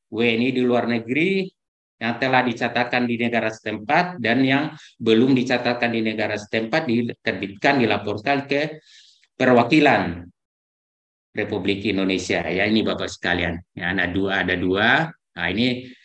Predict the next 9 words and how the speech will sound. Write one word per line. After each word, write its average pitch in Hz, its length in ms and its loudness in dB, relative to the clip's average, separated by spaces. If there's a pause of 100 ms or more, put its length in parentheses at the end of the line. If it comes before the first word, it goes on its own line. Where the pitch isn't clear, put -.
(160)
pencatatan 113 640 2
kelahiran 123 440 2
yang 135 40 -8
telah 139 240 4
dicatatkan 139 640 0
di 139 80 0
negara 135 240 0
setempat. 135 640 -4
Contohnya, 107 720 0